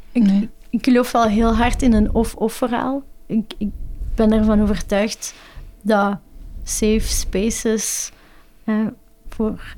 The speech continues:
Speaker 1: zoals bijvoorbeeld organisaties als Girls Go Boom, een heel belangrijke empowerende impact kunnen hebben. Maar uiteindelijk, in de long run, is wel mijn doel dat die mensen zich veilig genoeg voelden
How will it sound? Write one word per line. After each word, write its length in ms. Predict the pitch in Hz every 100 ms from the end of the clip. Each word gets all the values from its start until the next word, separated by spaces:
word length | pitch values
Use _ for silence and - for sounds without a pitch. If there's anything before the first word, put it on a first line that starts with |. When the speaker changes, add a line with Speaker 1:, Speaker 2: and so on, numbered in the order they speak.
| -
Speaker 1:
zoals 360 | - 214 214
bijvoorbeeld 460 | 208 202 220 214 208
organisaties 680 | 214 220 220 208 202 226 214
als 180 | - 196
Girls 260 | 220 208 196
Go 100 | 208
Boom, 320 | 190 220 240
een 160 | - 214
heel 240 | 220 220
belangrijke 760 | 208 208 208 233 226 226 214 208
empowerende 800 | - 214 - 196 226 226 220 208
impact 600 | 208 233 254 269 277 -
kunnen 280 | - 269 247
hebben. 380 | 262 254 277 294 - - - - -
Maar 300 | - 208 - -
uiteindelijk, 600 | 190 - 214 233 262 277
in 180 | - 214
de 80 | 202
long 460 | 202 208 220 254
run, 300 | 262 262 262
is 200 | - 220
wel 340 | 214 208 214 233
mijn 280 | 226 202 208
doel 420 | 220 233 240 240 - - - -
dat 220 | - 214
die 100 | 226
mensen 480 | 208 208 220 240 226 - - - _
zich 220 | - 226 -
veilig 380 | 208 214 254
genoeg 320 | 262 220 247 269
voelden 600 | - 285 311 320 349